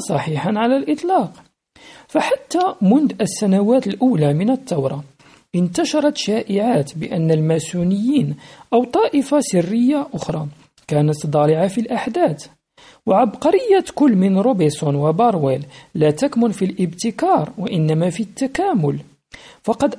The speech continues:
أخذ جميع نظريات المؤامرة الحالية ونسجوها معا لتخرج في صورة نظرية واحدة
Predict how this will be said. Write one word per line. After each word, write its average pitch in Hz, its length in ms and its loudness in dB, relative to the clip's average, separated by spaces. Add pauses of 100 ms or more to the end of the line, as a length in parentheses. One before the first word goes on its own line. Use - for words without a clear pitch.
أخذ 330 360 0 (240)
جميع 180 460 4
نظريات 170 680 0
المؤامرة 214 640 0
الحالية 151 680 -2 (380)
ونسجوها 196 840 2
معا 208 420 2 (360)
لتخرج 160 480 -2
في 160 360 -4
صورة 208 440 0
نظرية 185 560 2
واحدة 214 640 0